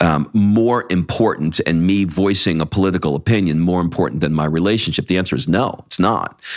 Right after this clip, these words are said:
What's most important for me is my relationship. So it forced me to, through the process of journaling,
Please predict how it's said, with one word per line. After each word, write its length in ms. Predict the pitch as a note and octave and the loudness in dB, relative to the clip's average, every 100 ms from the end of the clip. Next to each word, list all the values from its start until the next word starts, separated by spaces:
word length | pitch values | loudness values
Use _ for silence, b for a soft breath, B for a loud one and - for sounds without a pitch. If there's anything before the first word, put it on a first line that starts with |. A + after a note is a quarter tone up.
| B - | B -2
What's 200 | F#2+ F#2 | 0 2
most 420 | F#2+ B2+ D#3+ - | 2 2 0 -2
important 420 | F2 D#2+ A#1+ - | -2 0 -2 -2
for 100 | E2 | 0
me 180 | D#2 D2+ | 0 0
is 120 | D#2 | -2
my 120 | C#2 | -2
relationship. 720 | C2+ D2+ F#2 F#2+ - - B1 - | -2 0 0 0 -2 -2 -4 -2
So 220 | F#2 D#2+ | 0 0
it 180 | - - | -2 -12
forced 500 | - A#2+ C3+ C#3 - | -2 0 2 0 0
me 380 | F2+ E2 D#2 B B B B - | 0 0 -2 B B B B -6
to, 560 | - A2+ G2 F2 E2 - - _ _ _ | 0 2 4 2 0 -2 -10 _ _ _
through 480 | - - A#2+ A2+ C#3+ | -12 0 2 4 4
the 100 | B2+ | 2
process 480 | F2+ G#2 F#2+ G2 F2 | 0 0 0 -2 -2
of 140 | D#2 | -2
journaling, 720 | - A2 A2 F2 D2+ C#2 C#2+ | 0 0 0 0 -2 -2 -4